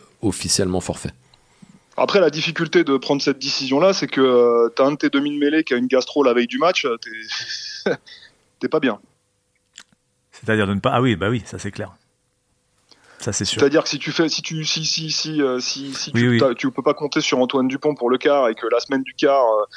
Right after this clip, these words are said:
Speaker 2: mais pour, tu le, tu t'anticipes la demi et que t'as, tu perds un demi de mêlée, euh, la veille du match, là, t'es
Speaker 3: C'est,
Speaker 2: vraiment pas
Speaker 3: c'est,
Speaker 2: bien.
Speaker 3: c'est la même chose pour l'Italie, d'ailleurs. Parce que demi,
Speaker 2: Euh, effectivement.
Speaker 3: demi de mêlée, c'est un poste tellement spécifique que, euh,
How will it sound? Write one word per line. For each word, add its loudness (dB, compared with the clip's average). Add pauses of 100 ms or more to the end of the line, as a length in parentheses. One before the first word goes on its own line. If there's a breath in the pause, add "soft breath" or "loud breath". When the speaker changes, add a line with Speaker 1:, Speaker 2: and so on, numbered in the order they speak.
Speaker 2:
mais 0
pour, -4
tu -4
le, 0
tu -8
t'anticipes -2
la 6
demi 2
et -4
que 0
t'as, 2
tu -12
perds 4
un 4
demi 2
de 0
mêlée, 4
euh, 2
la 6
veille 4
du 0
match, 0
là, 2
t'es -6
Speaker 3:
C'est, -2
Speaker 2:
vraiment 0
pas 0
Speaker 3:
c'est, 0
Speaker 2:
bien. -8
Speaker 3:
c'est -6
la 0
même 0
chose -2
pour 0
l'Italie, 0
d'ailleurs. -2 (840 loud breath)
Parce -4
que -2
demi, 2
Speaker 2:
Euh, 0
effectivement. 0
Speaker 3:
demi 4
de 4
mêlée, 4
c'est 2
un 2
poste -4
tellement 2
spécifique -4 (260)
que, -2
euh, 0